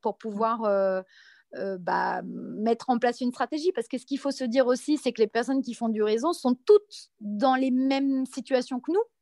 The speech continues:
Il y en a qui sont pas à l'aise, mais qui se disent qu'il faut y aller. Donc, euh, s'allier avec ces gens qui sont pas toujours à l'aise pour se trouver une énergie commune, et puis de trinquer, et puis de repartir à, aller chercher éventuellement, euh, des, des, des cibles potentielles, ou déjà d'avoir une opportunité de se présenter avec cette personne seule,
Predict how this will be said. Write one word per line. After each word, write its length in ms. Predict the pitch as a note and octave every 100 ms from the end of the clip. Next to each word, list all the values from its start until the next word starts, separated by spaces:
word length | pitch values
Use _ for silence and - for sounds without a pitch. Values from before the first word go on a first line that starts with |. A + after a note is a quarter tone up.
| -
Il 80 | A3
y 40 |
en 60 | A#3
a 60 |
qui 100 | A#3+
sont 160 | - A#3+
pas 120 | A#3
à 80 | A3+
l'aise, 240 | B3+ F#4+ F4
mais 120 | B3
qui 160 | A#3+ B3
se 180 | - B3+
disent 340 | G#3+ A#3 D4+
qu'il 160 | - B3+
faut 120 | C4
y 100 | B3+
aller. 160 | A#3+ F#4+ _ _ _ _ _ _ G3+
Donc, 300 | B3 B3+ B3+
euh, 60 |
s'allier 380 | A#3+ C4 B3+ D4
avec 220 | C4+ A#3
ces 140 | - A3
gens 120 | B3+
qui 140 | -
sont 140 | - G#3
pas 120 | A3+
toujours 320 | B3+ A3+ A#3
à 40 |
l'aise 200 | A#3 B3
pour 160 | - -
se 80 | -
trouver 260 | A#3+ A3
une 80 | A3+
énergie 440 | A3+ A3 A3 G#3+ A#3+
commune, 280 | A3+ D4 G#4+ - _ - _ _ -
et 60 |
puis 140 | - A3+
de 280 | A3+ A3+ F#3+ _
trinquer, 520 | - C4+ C4+ D#4 F4
et 60 | C#4+
puis 120 | -
de 80 | B3
repartir 500 | A#3 A#3 A3+ - C4+
à, 240 | B3 A3 G#3+
aller 260 | G#3+ A#3
chercher 400 | A#3+ G#3+ - -
éventuellement, 640 | B3 A3+ A3+ A3+ A3+ A#3+ A#3
euh, 240 | G#3 G3+
des, 360 | F#3+ G#3 G3+ G3
des, 180 | F#3+ G3
des 160 | F#3+
cibles 260 | G3 - G#3+
potentielles, 480 | A#3 A#3 A3+ - G4+
ou 20 |
déjà 300 | A3+ G3+ A3+
d'avoir 220 | A3+ G#3 A3+
une 140 | G#3+
opportunité 540 | G#3+ G#3+ - A#3+ A3+
de 60 | A#3+
se 100 | -
présenter 420 | G3+ A3 G#3+ G#3 A3+
avec 160 | F#3
cette 160 | - -
personne 320 | D#3 - F#3
seule, 180 | -